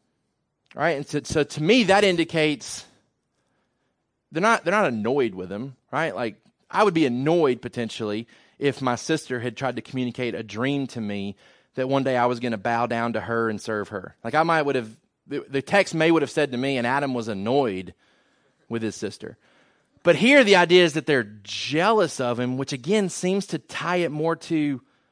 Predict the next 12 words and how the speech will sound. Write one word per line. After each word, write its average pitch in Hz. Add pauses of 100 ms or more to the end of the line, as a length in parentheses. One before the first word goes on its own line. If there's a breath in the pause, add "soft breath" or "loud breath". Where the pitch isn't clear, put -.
(520)
they 147
want 190
the 147
dreams 156
to -
be 143
about 101
them 110 (300)
and 120
not 123
about 101
him. 117